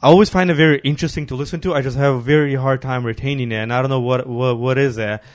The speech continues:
But yeah, I've, I think it was a very interesting, very fun, uh, episode to do, but r-,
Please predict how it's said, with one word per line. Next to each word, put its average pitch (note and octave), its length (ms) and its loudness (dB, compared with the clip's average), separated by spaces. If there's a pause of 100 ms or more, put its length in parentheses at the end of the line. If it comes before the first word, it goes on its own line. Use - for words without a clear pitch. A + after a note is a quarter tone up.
(340)
But B2 80 2
yeah, B2 320 6
I've, A#2 400 -4
I B2+ 80 -4
think B2+ 160 0
it B2+ 60 2
was B2 180 0
a A#2 240 2
very C3 320 4
interesting, C3 420 -2
very B2 240 2
fun, B2+ 300 0
uh, A#2+ 520 0 (360)
episode B2 420 -2
to C3+ 80 -2
do, C3 360 4
but B2 240 4
r-, B2 160 0